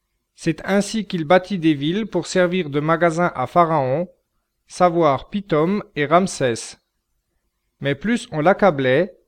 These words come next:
plus il multipliait et s'accroissait. Et l'on prit en aversion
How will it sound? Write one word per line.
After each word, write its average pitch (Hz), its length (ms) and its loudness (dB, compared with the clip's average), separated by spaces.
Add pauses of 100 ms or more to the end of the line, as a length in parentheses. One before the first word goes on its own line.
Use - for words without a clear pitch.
(240)
plus 214 340 -2
il 170 160 -2
multipliait 185 880 0
et 147 100 -4
s'accroissait. 127 840 -6 (720)
Et 170 80 -2
l'on 185 160 0
prit 226 280 -4
en 151 140 -2
aversion 170 680 0